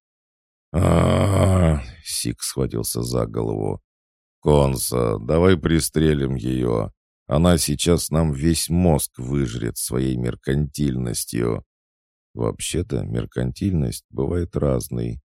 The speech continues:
Иногда в ней нет ничего плохого», заявила пленница. «Но я вас поняла. Больше не буду донимать своими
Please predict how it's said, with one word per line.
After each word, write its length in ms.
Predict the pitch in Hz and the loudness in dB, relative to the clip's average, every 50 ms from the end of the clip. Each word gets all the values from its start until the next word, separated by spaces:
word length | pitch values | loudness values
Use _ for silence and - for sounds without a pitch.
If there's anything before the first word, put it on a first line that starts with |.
| _ _ _ _ _ _ | _ _ _ _ _ _
Иногда 420 | - 62 64 69 69 78 87 101 98 | -6 -4 -4 -4 -2 0 0 0 0
в 100 | 82 76 | 0 -2
ней 200 | 78 73 65 58 | -2 -2 -2 -2
нет 240 | 62 78 87 92 - | -2 -2 -2 -4 -4
ничего 540 | - 69 80 90 95 - - 87 82 82 80 | -4 -2 -2 -2 -2 -4 -4 -4 -2 -2 -4
плохого», 800 | 76 - 82 85 80 - - 67 65 62 60 58 55 52 - - - | -4 -2 -4 -4 -4 -4 -4 -2 -2 0 0 -2 -4 -4 -6 -10 -12
заявила 520 | - - 55 57 55 57 57 53 53 53 | -12 -8 -6 -6 -4 -4 -4 -4 -4 -6
пленница. 800 | 55 _ 55 55 55 53 53 53 50 - - - 58 57 55 50 - _ _ _ _ _ _ _ _ | -6 _ -6 -6 -4 -4 -4 -6 -6 -8 -6 -6 -4 -4 -6 -6 -8 _ _ _ _ _ _ _ _
«Но 100 | - 69 | -4 -2
я 160 | 73 85 95 | 0 2 2
вас 180 | 98 95 - - | 0 0 -2 -4
поняла. 640 | - - 95 95 92 90 82 67 60 57 53 - - - _ _ _ _ _ _ _ | -4 -2 0 2 2 2 2 0 0 -2 -2 -4 -8 -12 _ _ _ _ _ _ _
Больше 460 | - 73 92 95 87 78 - - 90 | -2 2 2 2 2 0 -2 -4 -2
не 140 | 92 98 101 | -2 -2 -2
буду 340 | 87 76 76 69 57 60 60 | -2 -2 -2 -2 -2 -2 -4
донимать 500 | 57 64 60 58 58 62 65 64 60 - | -2 -4 -4 -2 -2 -2 -2 -2 -4 -4
своими 540 | - - - 55 58 57 57 57 57 58 | -8 -8 -6 -4 -4 -4 -2 -4 -4 -6